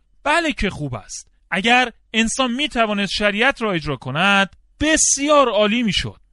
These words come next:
اما انسان قادر به اجرای شریعت نیست و زندان‌ها،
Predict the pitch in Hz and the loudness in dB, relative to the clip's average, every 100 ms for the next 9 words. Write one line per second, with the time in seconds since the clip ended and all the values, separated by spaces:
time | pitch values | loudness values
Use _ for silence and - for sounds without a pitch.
0 | _ 226 285 294 - 202 208 - 285 302 | _ -4 -2 -2 -2 -2 0 -2 -4 -8
1 | - 196 202 202 277 269 196 190 160 262 | -4 0 2 2 0 -2 -2 -4 -4 -6
2 | 254 - 185 165 202 240 214 247 254 - | -4 -4 -4 -4 -2 -2 -2 0 0 -2
3 | - _ _ _ 160 226 180 220 196 208 | -8 _ _ _ 0 0 4 2 4 2
4 | 208 240 269 254 | 2 2 2 2